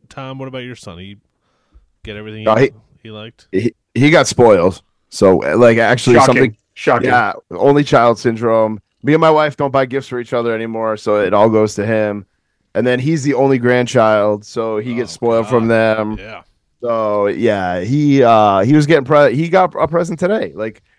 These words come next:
Speaker 2: we got him, uh, we, we got him 'cause we're always traveling for tournaments and stuff. We got him a duffel bag, really nice, uh, Bauer hockey brand,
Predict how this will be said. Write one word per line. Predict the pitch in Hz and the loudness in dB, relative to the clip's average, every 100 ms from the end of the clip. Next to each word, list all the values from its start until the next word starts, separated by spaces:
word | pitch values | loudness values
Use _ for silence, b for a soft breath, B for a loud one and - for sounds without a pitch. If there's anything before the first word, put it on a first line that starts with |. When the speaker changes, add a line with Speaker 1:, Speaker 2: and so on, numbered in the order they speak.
| _ - | _ -4
Speaker 2:
we | 131 135 135 | 2 2 2
got | 131 139 | 2 2
him, | 139 139 131 | 4 2 2
uh, | 127 127 120 | 2 2 0
we, | 120 - | -2 -10
we | 120 | -2
got | 147 160 | 0 0
him | |
'cause | 135 123 | -4 -6
we're | 117 127 | 0 2
always | 123 123 104 | 2 0 -6
traveling | - 110 120 123 | -4 -2 -2 -4
for | 117 110 | -6 -4
tournaments | 123 127 123 110 | -2 -2 -4 -8
and | 101 | -6
stuff. | 117 110 | -4 0
We | |
got | 117 | 0
him | 117 | 0
a | |
duffel | 101 117 123 | 0 -2 -2
bag, | 110 98 92 _ _ _ _ - | -2 -2 -4 _ _ _ _ -8
really | 127 143 | -2 -2
nice, | 131 131 127 117 - | 0 0 -2 -6 -4
uh, | 117 107 101 | -2 0 -2
Bauer | 87 113 117 117 113 110 | -4 -2 -2 -2 -6 -6
hockey | 120 113 117 | -6 -8 -8
brand, | 110 117 110 110 | -8 -6 -6 -8